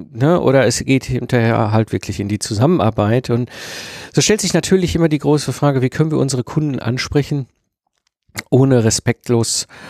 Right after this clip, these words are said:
oder kumpelhaft zu erscheinen?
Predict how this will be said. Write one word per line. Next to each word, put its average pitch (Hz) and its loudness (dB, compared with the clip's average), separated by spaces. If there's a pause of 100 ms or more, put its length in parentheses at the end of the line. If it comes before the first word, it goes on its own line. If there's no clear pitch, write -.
(220)
oder 127 4
kumpelhaft - -2 (240)
zu 90 -2 (680)
erscheinen? 87 -4